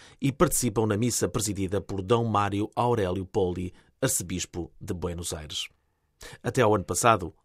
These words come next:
ali estava o então cardeal Bergoglio, que depois de presidir a celebração, percorria a fila ao contrário, ouvindo os fiéis e abençoando as crianças. Hoje, a milhares de quilómetros de distância, o Papa Francisco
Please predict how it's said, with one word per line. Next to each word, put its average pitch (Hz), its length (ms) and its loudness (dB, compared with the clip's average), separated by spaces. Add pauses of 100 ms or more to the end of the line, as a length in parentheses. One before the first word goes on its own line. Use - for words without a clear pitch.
(140)
ali 135 140 2
estava 120 520 4
o 120 120 2
então 110 320 0
cardeal 104 480 2
Bergoglio, 92 640 -2 (360)
que - 80 -2
depois 127 320 4
de 110 60 -4
presidir 107 480 2
a 110 100 6
celebração, 98 600 0 (280)
percorria 135 680 6
a 117 80 2
fila 110 400 2
ao 104 100 6
contrário, 107 600 2
ouvindo 110 360 2
os 113 100 -2
fiéis 101 520 2
e 117 160 2
abençoando 101 600 0
as 90 80 -2
crianças. 82 640 -8 (440)
Hoje, 98 440 2 (260)
a 117 120 -4
milhares 107 360 2
de 107 120 -6
quilómetros 95 420 -4
de 104 80 -2
distância, 98 560 -2 (300)
o 127 100 0
Papa 110 320 4
Francisco 104 640 -2